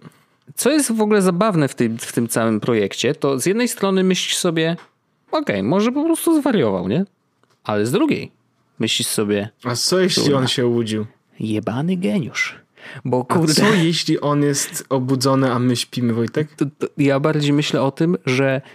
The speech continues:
Speaker 1: nieważne, czy on jest obudzony. Ja, może on jest właśnie bardzo woke, bo powiedział, „Ej, <laughs> słyszałem, że ludzie się boją pięć G.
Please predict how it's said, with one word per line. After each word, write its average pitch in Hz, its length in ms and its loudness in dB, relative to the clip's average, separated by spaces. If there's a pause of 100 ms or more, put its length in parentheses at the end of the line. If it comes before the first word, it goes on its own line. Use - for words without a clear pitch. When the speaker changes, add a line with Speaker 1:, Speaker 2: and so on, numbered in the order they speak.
(140)
Speaker 1:
nieważne, 151 460 2
czy - 200 -2
on 107 80 2
jest 113 200 0
obudzony. 120 540 0
Ja, 139 140 2
może 185 320 4
on 202 140 2
jest 185 140 2
właśnie 185 300 0
bardzo 156 340 2
woke, 107 460 0 (360)
bo 139 280 2 (260)
powiedział, 147 540 2 (220)
„Ej, 151 320 4 (300)
<laughs> - 340 -16
słyszałem, 165 600 2
że 143 400 2
ludzie 147 320 2
się 143 160 0
boją 127 340 2
pięć 123 280 0
G. 113 260 0